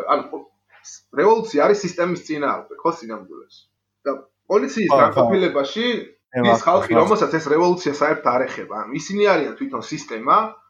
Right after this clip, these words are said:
Speaker 1: მაგრამ რაღაცნაირად უყურებენ ამას გარედან თითქოს, რა. და თითქოს, ანუ, ეს რეჟისორიც რაღაცნაირად ცინიზმს აჩვენებს, რა, რომ, ანუ, პროკურორი პროკურორად რჩება, მდიდარი მდიდრდება, ღარიბი ისევ ღარიბდება.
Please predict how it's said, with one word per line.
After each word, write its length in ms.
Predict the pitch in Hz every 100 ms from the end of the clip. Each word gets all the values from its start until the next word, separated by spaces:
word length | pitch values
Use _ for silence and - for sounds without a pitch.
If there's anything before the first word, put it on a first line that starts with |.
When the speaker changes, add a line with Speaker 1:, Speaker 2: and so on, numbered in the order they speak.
| _ _ _ _ -
Speaker 1:
მაგრამ 260 | 139 190 202 - _ _ _ -
რაღაცნაირად 560 | 139 180 185 202 160 131
უყურებენ 420 | 139 156 170 196
ამას 260 | 175 202 -
გარედან 460 | 139 139 101 85
თითქოს, 380 | - - - -
რა. 160 | - 160
და 120 | 147 113
თითქოს, 360 | - 208 247 220
ანუ, 160 | 202 202
ეს 100 | 180
რეჟისორიც 540 | 165 175 220 226 151 139
რაღაცნაირად 440 | 151 175 196 160
ცინიზმს 420 | - 165 170 160 156
აჩვენებს, 500 | 143 117 101 90 -
რა, 160 | 131
რომ, 160 | 170 147
ანუ, 160 | 117 101 - _ _
პროკურორი 460 | 165 190 220 190 -
პროკურორად 580 | 156 156 175 170 160 147
რჩება, 380 | - 143 131 208
მდიდარი 460 | 190 165 165 165 117
მდიდრდება, 680 | 110 135 139 127 135 151 208 226 143
ღარიბი 420 | 139 165 175 190
ისევ 240 | 165 190
ღარიბდება. 600 | 147 139 143 - 95 -